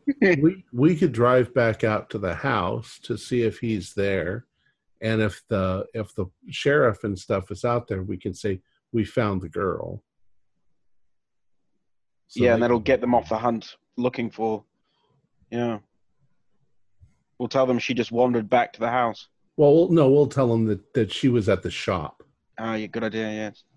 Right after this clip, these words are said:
Speaker 1: She wa-, went and wandered into town. Um,
Speaker 2: Should someone stay here at the store?
Speaker 1: I don't know. I'm,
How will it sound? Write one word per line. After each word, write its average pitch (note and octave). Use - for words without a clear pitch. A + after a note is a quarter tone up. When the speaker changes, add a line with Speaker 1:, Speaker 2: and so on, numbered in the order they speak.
Speaker 1:
She -
wa-, G#2+
went G#2
and F#2
wandered G2
into E2+
town. F2
Um, F2+
Speaker 2:
Should A#2+
someone C3
stay B2
here B2+
at F#2+
the -
store? C#3+
Speaker 1:
I F2+
don't D2
know. -
I'm, G2+